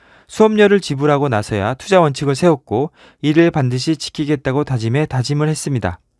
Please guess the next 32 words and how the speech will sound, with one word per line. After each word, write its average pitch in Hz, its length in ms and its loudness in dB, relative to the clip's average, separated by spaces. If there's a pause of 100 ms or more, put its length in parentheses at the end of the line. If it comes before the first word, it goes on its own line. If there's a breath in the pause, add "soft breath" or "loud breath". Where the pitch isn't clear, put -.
(760 soft breath)
제 147 160 4
첫 185 180 0
번째 190 280 2
투자 - 280 2
원칙은 147 480 -2
이것입니다. 117 640 -4 (760 soft breath)
선물 196 380 4
주는 165 240 0
산타의 156 400 -2
투자 175 260 0
원칙 139 360 -4
일, 139 180 4 (280 soft breath)
반드시 131 420 0
원금을 131 460 0
지킨다. 101 480 -6 (960 soft breath)
주식 - 260 -2
투자로 180 400 4
세계 220 260 0
최고의 196 340 2
부자 143 280 0
대열에 131 260 0
오른 113 380 -2 (220 soft breath)
워렌 151 260 2
버핏 147 340 2
역시 113 400 -2
같은 156 340 -6
맥락의 120 440 -2
투자 - 260 2
원칙을 143 380 -2
세운 170 200 -2
것으로 143 360 -2
유명합니다. 113 580 -4